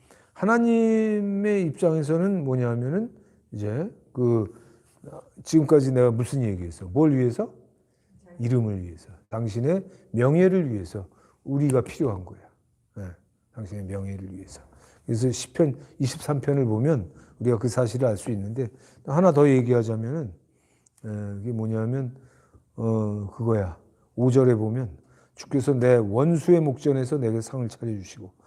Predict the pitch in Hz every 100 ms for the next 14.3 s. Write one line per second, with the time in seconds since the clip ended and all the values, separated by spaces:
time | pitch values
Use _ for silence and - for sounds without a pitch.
0 | _ _ - 131 143 135 123 120 110 113
1 | 104 110 104 - 127 143 117 98 107 110
2 | 95 - - - 107 110 117 160 165 -
3 | - _ _ _ 127 151 160 156 156 151
4 | 151 147 165 160 147 139 135 131 131 160
5 | 160 - 147 147 147 139 127 139 160 156
6 | - _ _ - - 247 254 240 220 196
7 | 170 113 127 127 175 151 135 127 147 110
8 | 101 104 151 131 87 - - _ _ -
9 | 135 202 220 - 202 - 170 - 175 151
10 | - 214 196 170 151 113 120 117 120 139
11 | 92 107 87 - 87 76 71 76 92 _
12 | _ _ _ _ _ _ 117 143 131 123
13 | - - 92 - _ _ _ _ _ _
14 | - 110